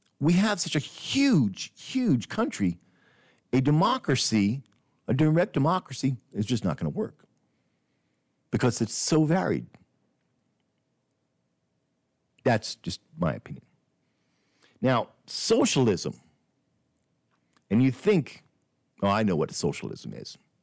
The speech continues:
Socialism is a political, social, and economic philosophy encompassing a range of economic and social systems characterized by social ownership of the means of production and workers' self-management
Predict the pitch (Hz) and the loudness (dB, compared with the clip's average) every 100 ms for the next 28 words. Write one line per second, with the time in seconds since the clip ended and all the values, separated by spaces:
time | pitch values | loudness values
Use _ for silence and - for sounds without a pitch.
0 | _ _ _ _ - 196 240 165 147 131 | _ _ _ _ 0 2 2 2 2 2
1 | 113 123 120 113 113 120 - 151 196 196 | 0 0 0 0 0 0 0 2 2 2
2 | 180 - 165 151 143 131 123 156 139 139 | -2 0 -2 0 0 0 0 -2 0 0
3 | 135 123 - 127 123 123 - 113 - - | 0 -2 -2 0 0 -2 -4 -4 -4 -18
4 | - 113 143 139 - 113 131 113 110 147 | -4 -2 0 0 -2 -2 2 2 2 2
5 | 165 175 143 - 135 143 160 135 120 120 | 4 2 -2 -6 -6 -2 0 2 2 0
6 | - - _ _ _ 92 104 147 147 147 | -4 -16 _ _ _ -4 -2 0 0 -2
7 | 139 127 107 101 98 - 135 165 151 117 | -4 -4 -2 -2 -4 -4 -2 -2 -2 0
8 | 98 95 - _ _ _ _ 110 107 - | 2 0 -4 _ _ _ _ 0 0 0
9 | 147 180 185 156 139 131 123 - 98 - | 0 0 -2 -2 2 2 0 0 -4 -4
10 | _ _ _ _ 101 101 113 135 165 156 | _ _ _ _ -2 2 4 4 2 0
11 | 156 - 160 143 123 - 85 78 - _ | -4 -4 0 0 0 -4 -6 -6 -8 _
12 | _ _ 98 107 123 147 147 147 - 123 | _ _ 0 2 2 0 -4 -4 -2 -2
13 | 120 120 113 110 - 101 | -2 -2 0 0 -2 -6